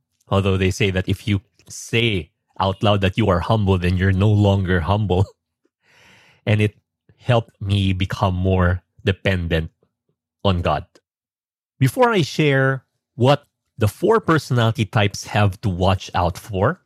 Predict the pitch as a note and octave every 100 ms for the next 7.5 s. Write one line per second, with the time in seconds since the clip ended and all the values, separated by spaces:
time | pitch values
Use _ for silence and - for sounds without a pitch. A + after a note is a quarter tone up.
0 | _ _ _ G2 G2+ A2+ A#2 A2+ - A2+
1 | G2 F#2+ G#2 A#2 - A2 - _ B2+ A#2+
2 | C#3+ E3+ E3+ D#3+ D3+ A2+ A2+ - B2+ A#2+
3 | A#2+ - A#2 A2+ G#2+ A2+ G#2+ - - -
4 | B2+ A2+ A2 G#2+ G2 - _ E3+ E3+ E3
5 | D#3+ D3+ D3 C#3+ - _ _ _ B2 A#2
6 | A#2+ - A#2 G#2 - G#2 F#2+ F#2 F2 F#2
7 | F#2 E2 D#2 -